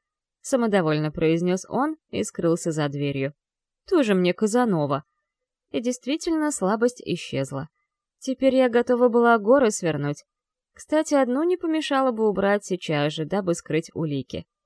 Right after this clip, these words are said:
Пересыпав кристаллы из корзины в мешочек, спрятала его под перину, решив позже избавиться от опасной улики.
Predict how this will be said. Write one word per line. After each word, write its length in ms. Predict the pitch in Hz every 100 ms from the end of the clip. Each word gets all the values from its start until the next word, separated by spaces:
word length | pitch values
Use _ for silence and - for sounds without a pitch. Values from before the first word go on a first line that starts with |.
| _ _ _ _ _
Пересыпав 540 | - 240 233 285 233 -
кристаллы 540 | 185 175 - 196 202
из 120 | 180
корзины 520 | - 147 147 143 147 151
в 40 |
мешочек, 580 | 160 170 247 277 165 - _ _ _
спрятала 500 | - - 330 330 277
его 220 | 254 240
под 240 | 233 233
перину, 500 | - 220 247 330 330 - _ -
решив 480 | 262 247 - 202
позже 400 | - 185 247 277
избавиться 580 | 269 185 185 190 202 196
от 120 | 175
опасной 500 | 170 - 151 - 160 -
улики. 480 | 156 147 143 -